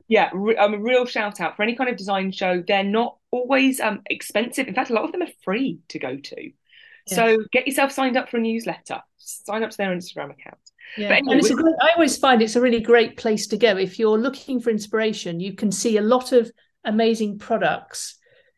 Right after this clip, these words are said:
Speaker 2: all in one place. So you don't have to go to different parts of the country or different shops or whatever to find them. You've got them all in one spot. So it's,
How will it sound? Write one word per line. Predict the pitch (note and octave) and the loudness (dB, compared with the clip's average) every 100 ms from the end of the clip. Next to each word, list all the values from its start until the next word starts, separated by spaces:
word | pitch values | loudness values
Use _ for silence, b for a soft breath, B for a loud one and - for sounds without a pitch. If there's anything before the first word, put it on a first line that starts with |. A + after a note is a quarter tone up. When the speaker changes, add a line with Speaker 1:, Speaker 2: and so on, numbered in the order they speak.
| _ - | _ 0
Speaker 2:
all | A3 A3 | 4 4
in | G3+ | 2
one | G3+ G3 | 0 0
place. | G3 G3 G3+ B3 - | 0 0 0 0 -2
So | |
you | G#3 G#3 | 0 0
don't | C4+ | -2
have | C4 C4+ | -2 -6
to | A#3 | -2
go | B3+ A#3+ G#3+ | 6 6 6
to | F#3+ | 0
different | F3+ A#3 A3+ - G3 G#3 - - - _ | 0 0 0 -8 -10 -12 -14 -14 -16 _
parts | - G#3+ - | 0 0 0
of | F3+ | -6
the | E3+ | -2
country | C#4 C4 - C4+ C4 B3 | 0 0 -2 0 2 4
or | E3+ F3 | 2 2
different | A3 - - | -2 -6 -14
shops | - - A3+ - - F3 | -4 0 0 -2 -8 -2
or | F3 | 0
whatever | E3+ G3 G#3 F3+ E3+ F3 B B - | 2 2 2 2 0 -2 B B -8
to | F3 | -2
find | - G#3+ G#3 | 2 4 4
them. | F3 E3+ G#3+ | 2 0 -2
You've | G3 | -2
got | A3+ G3+ | -4 -2
them | G#3 | 0
all | A3+ A#3+ A#3 | 6 8 6
in | G#3+ | 4
one | F#3+ | -2
spot. | F3+ - G3+ - - | -6 -2 -2 -2 -6
So | - F#3 | -6 -6
it's, | - - | -8 -12